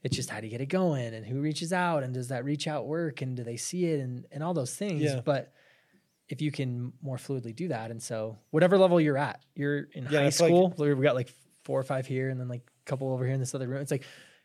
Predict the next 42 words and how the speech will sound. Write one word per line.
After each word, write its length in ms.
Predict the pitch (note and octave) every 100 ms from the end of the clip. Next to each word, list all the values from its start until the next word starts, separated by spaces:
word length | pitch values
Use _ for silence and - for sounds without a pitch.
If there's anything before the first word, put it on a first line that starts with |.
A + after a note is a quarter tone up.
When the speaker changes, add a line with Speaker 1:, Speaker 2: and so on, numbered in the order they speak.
| _
Speaker 1:
if 60 | E3
you're 120 | D#3+
there 420 | C#3 C#3+ G#3+ A#3+ - _
and 120 | D#3+ D#3
you 80 |
wanna 160 | E3 E3
get 100 | D#3+
into 160 | E3 D3+
that, 280 | E3 B2+
that 260 | D#3 D3 C3+
thing, 340 | D3 F3 A#3 - _ _
then 100 | C3
start 180 | C3 A#2+
studying 400 | - G#3 G3 D3
it 80 | C3
and 100 | C3
start 400 | - D#3 D#3 -
intern, 480 | F3+ G3+ - F3+ D3
or 100 | B2+
just 200 | B2 C#3
start 240 | - E3+ -
asking 480 | D#3+ F#3 - F3+ D#3
questions 640 | - F#3 - D#3 C#3 B2+
or 80 | C3
listening 340 | E3+ F#3+ F#3
to 60 | E3+
things 300 | E3+ F3+ E3+
like 160 | D3+
this 320 | - G3 F#3 D3+
and, 160 | B2+ - - - _ -
and 140 | C3
figuring 380 | - E3+ E3 E3
out, 140 | F3
"Okay, 260 | C#3+ - D3+
maybe 160 | D3
this 180 | D3 D3
is 80 | D3
where 100 | C#3
I 40 |
wanna 160 | C3+ B2
go." 420 | C#3 F3 C3 C3 C3 _ _ _
And, 320 | C#3+ C#3 C3